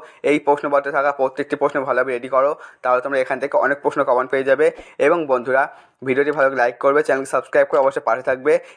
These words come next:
ভিডিওটি বেশি বেশি পরিমাণে শেয়ার করে দাও, যাতে তোমার বন্ধুরা একবার দেখতে পারে এই প্রশ্নপত্রটি।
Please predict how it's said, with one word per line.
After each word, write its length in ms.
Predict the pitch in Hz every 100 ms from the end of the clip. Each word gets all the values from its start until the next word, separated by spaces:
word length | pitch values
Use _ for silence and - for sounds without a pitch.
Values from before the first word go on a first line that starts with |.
| -
ভিডিওটি 280 | 135 143 147
বেশি 200 | 135 135
বেশি 160 | 143
পরিমাণে 340 | - 139 139 160
শেয়ার 280 | 151 135 120
করে 180 | 123
দাও, 180 | 117 143 - - -
যাতে 120 | 131
তোমার 200 | 135 139
বন্ধুরা 420 | 135 131 135 160
একবার 260 | 139 127 139
দেখতে 260 | 123 120 139
পারে 160 | 151
এই 100 | 131
প্রশ্নপত্রটি। 840 | 135 131 143 131 120 120 - 98